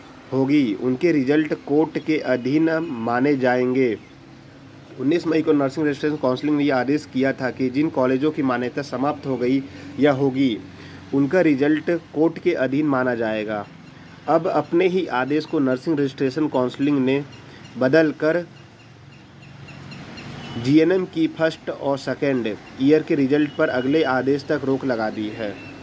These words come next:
नर्सिंग की परीक्षा के परिणाम रोकने पर एनएसयूआई मेडिकल विंग के संयोजक रवि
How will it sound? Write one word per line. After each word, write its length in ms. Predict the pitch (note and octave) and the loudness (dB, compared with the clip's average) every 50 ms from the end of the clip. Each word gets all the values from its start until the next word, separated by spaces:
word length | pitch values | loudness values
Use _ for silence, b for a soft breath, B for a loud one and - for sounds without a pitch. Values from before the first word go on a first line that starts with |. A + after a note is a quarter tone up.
| - - - - - - - - - - - - - - - - - - - - - - - - - - - - - - - - - - - - - - - - - - - - - | -18 -18 -18 -18 -18 -18 -18 -18 -18 -18 -16 -16 -16 -16 -16 -16 -16 -16 -16 -16 -14 -14 -14 -14 -14 -14 -14 -14 -14 -14 -14 -14 -12 -14 -14 -14 -14 -14 -12 -12 -12 -12 -8 -2 2
नर्सिंग 320 | B2+ C#3+ D3 C#3+ G3+ G3+ F#3+ | 4 4 4 2 0 -2 0
की 100 | G#3 F#3+ | -2 -2
परीक्षा 460 | - D#3+ C#3 C#3 C3+ - - E3+ D#3+ | -2 0 -2 -2 -2 0 0 2 2
के 180 | D#3 - D#3 | 2 0 -4
परिणाम 480 | D3+ - D3 C3 B2+ C#3 C#3+ D3+ D3+ D3+ | -2 -2 -2 -2 0 0 2 2 2 0
रोकने 400 | C3 C3 C3 B2+ - D3 D#3 D3+ | 0 0 -2 -2 0 0 0 0
पर 340 | D3+ - C#3+ C3+ C#3+ D#3 D#3+ - - - - - - - - - - - - - - - - - - - - - - - - - - - - - - - - - - - - - - - - - | 0 0 0 0 0 -2 -4 -8 -16 -20 -20 -20 -20 -20 -20 -20 -20 -20 -20 -20 -20 -20 -20 -20 -20 -20 -20 -20 -20 -20 -20 -20 -18 -18 -18 -18 -18 -16 -16 -16 -16 -14 -14 -14 -14 -4 2 4
एनएसयूआई 1120 | D3 E3+ F3+ F3+ - - D3+ D#3 D#3 - - C#3+ C#3+ D#3 D#3+ D#3+ - E3 - C#3+ C3+ C3 B2 | 6 6 6 4 2 0 0 0 0 0 -2 0 2 2 2 2 2 2 2 2 2 0 0
मेडिकल 540 | B2 B2+ C3 B2+ C3 C3 D#3 D#3+ E3 E3+ E3+ - - - - - - - - - - - - - | 0 -2 -2 -2 0 0 2 2 2 0 -2 -6 -12 -20 -20 -20 -20 -20 -20 -20 -20 -18 -8 -2
विंग 240 | B2 C#3 D#3 E3 D#3+ | 0 2 4 4 2
के 320 | D#3+ - D3 D3+ D3 C3+ | 0 0 2 2 2 2
संयोजक 540 | B2+ - - C3+ C3 C3+ C3+ C3 C3 D3+ D#3 D3+ | 2 0 0 0 2 2 2 2 2 2 2 2
रवि 440 | D3+ C3+ C3+ C3 C#3+ D#3 E3 E3 | 2 0 2 2 2 2 0 0